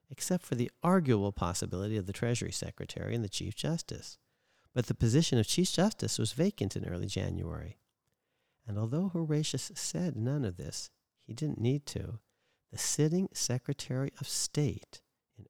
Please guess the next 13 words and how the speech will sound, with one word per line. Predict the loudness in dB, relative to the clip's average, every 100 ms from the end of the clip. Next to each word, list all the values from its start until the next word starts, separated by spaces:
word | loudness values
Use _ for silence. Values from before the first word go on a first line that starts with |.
| _
early | 0 2 2 0 -2
eighteen | -4 -2 0 2
oh | 0
one | 0 -4 -4 -8 -10 _ _ _
just | -4 0 0 0 -6 -8
happened | -4 -4 -4 -4 -4
to | -4
be | -6 -4 -4 -4
the | -4
Federalist's | -6 -4 -2 -2 -2 -4 -6
most | -4 -2 -2 -4
popular | -4 -4 -4 -4 -4 -2 -4 -6
and | -6